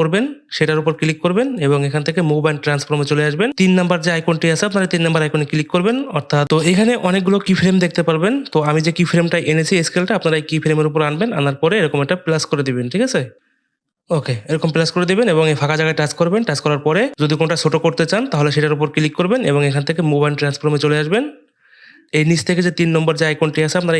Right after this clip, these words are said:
এই আইকনে ক্লিক করবেন এবং এটাকে এরকম কমিয়ে দিবেন, অর্থাৎ মাইনাস করে দিবেন। তো তিনটা লোগো একটা সাইজে করে রাখবেন। তো তিনটা লোগো একটা সাইজ করে দিবেন। আবারও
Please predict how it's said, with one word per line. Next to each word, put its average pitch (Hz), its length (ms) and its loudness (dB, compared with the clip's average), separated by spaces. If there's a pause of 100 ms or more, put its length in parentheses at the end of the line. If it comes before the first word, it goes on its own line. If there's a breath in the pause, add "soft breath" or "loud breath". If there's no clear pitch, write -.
(120)
এই 147 120 2
আইকনে 143 300 0
ক্লিক 143 220 -2
করবেন 180 220 0 (220)
এবং 139 180 2 (160)
এটাকে 147 220 -2
এরকম 160 200 0 (120)
কমিয়ে 180 280 2
দিবেন, 123 220 0 (160)
অর্থাৎ 190 200 -2 (120)
মাইনাস 156 300 0
করে 147 200 0
দিবেন। 120 200 0 (100)
তো 147 120 -6
তিনটা 185 260 2
লোগো 185 160 2 (140)
একটা 180 200 -4
সাইজে 165 300 -2
করে 175 200 2
রাখবেন। 160 260 -2 (220)
তো 160 40 0 (100)
তিনটা 185 220 2 (100)
লোগো 185 180 2 (240)
একটা 156 220 -4
সাইজ 160 160 0 (100)
করে 156 180 0
দিবেন। 175 200 0 (200)
আবারও 165 260 0